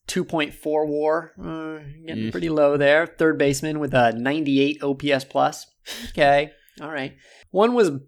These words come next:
Speaker 1: Baby Doll Jacobson, who
Speaker 2: <laughs>
Speaker 1: had one point two war. <laughs> Okay.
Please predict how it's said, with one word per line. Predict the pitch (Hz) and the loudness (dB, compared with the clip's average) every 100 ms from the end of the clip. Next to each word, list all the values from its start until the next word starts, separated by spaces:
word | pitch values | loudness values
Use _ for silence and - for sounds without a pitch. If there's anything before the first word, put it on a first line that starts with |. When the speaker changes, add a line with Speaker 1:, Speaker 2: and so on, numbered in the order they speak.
| _ - | _ 4
Speaker 1:
Baby | 175 165 | 4 6
Doll | 165 156 143 | 8 10 8
Jacobson, | 151 147 - - 185 202 - _ - - - | 6 0 -2 -6 -8 -10 -20 _ -10 -6 -2
who | 175 156 | 2 2
Speaker 2:
<laughs> | 135 | 2
Speaker 1:
had | 151 147 139 127 127 - _ _ _ | 4 6 6 6 2 -2 _ _ _
one | 135 143 147 | -2 0 0
point | - 147 131 - | -4 -4 -4 -6
two | - - 269 302 | -10 0 0 2
war. | 127 117 160 - | 0 2 2 0
<laughs> | - - - - - - | -10 -20 -20 -20 -8 -2
Okay. | 190 151 135 139 | -2 -2 -6 -6